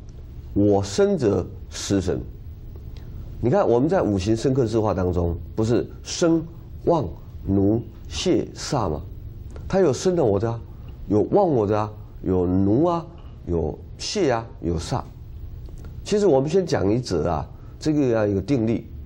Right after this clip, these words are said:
那么我们再来讲生跟我生，应该会更清楚。当一个人有钱的时候，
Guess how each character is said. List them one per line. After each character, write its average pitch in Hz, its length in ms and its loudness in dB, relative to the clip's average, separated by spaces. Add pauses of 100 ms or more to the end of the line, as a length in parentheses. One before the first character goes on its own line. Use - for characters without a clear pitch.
(100)
那 92 120 2
么 95 100 4
我 73 140 2
们 92 100 2
再 135 120 2
来 101 120 2
讲 82 260 -2
生 127 380 2 (440)
跟 107 200 2 (100)
我 71 200 0
生， 98 260 0 (400)
应 90 80 0
该 90 120 2
会 90 100 0
更 80 220 -2
清 71 200 -2
楚。 - 180 -8 (1200)
当 214 200 6
一 214 80 4
个 196 120 6
人 160 100 6
有 117 160 6
钱 110 260 0
的 113 120 0
时 - 160 -2
候， 82 240 -2